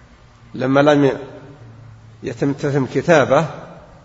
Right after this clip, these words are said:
أعطى رهنا. وفي هذا الحديث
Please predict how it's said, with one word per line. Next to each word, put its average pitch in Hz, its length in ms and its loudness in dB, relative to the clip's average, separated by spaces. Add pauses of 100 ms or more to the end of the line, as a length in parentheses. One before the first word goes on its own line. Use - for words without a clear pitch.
(1200)
أعطى 143 280 0
رهنا. 120 480 0 (3250)
وفي 175 280 2
هذا 226 180 4
الحديث 147 540 -2